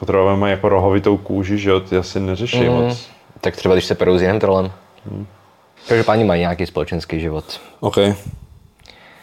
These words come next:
Speaker 2: Fajn. Co tady máme dál?
Speaker 1: Já už mám pak jenom dvě poznámky.
Speaker 2: Jo, já už tady mám taky takový detaily. První je, když McGonagallová, která tam přijde, tak řekne:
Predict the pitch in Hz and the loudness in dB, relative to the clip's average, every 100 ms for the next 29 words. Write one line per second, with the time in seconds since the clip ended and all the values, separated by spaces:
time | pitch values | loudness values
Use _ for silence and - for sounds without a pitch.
0 | - _ _ _ _ _ _ - 85 80 | -20 _ _ _ _ _ _ -10 -8 -6
1 | 76 76 85 - _ _ _ _ _ _ | -8 -10 -14 -18 _ _ _ _ _ _
2 | - - - 101 95 101 98 73 80 101 | -20 -18 -4 0 2 2 4 2 0 -6
3 | 113 _ _ _ _ _ _ - 113 - | -10 _ _ _ _ _ _ -6 -4 -4
4 | - 117 113 131 127 127 127 123 123 104 | -2 -2 2 2 2 4 4 4 2 0
5 | 104 104 98 - 87 85 78 85 _ - | 2 0 -2 -6 -2 -2 -2 -6 _ 0
6 | 98 110 101 98 92 90 87 - 85 85 | 0 2 0 0 -2 -2 -4 -2 -2 0
7 | 82 80 80 - - - _ - 95 95 | -2 -4 -6 -10 -20 -20 _ 0 2 4
8 | 95 95 90 - - - - 95 90 87 | 4 4 4 0 -2 -12 -6 0 2 2
9 | 87 85 87 85 85 87 87 85 87 87 | 2 2 2 4 2 2 0 0 0 -4
10 | - 85 87 85 87 85 87 | -6 -6 -4 -2 -4 -2 -4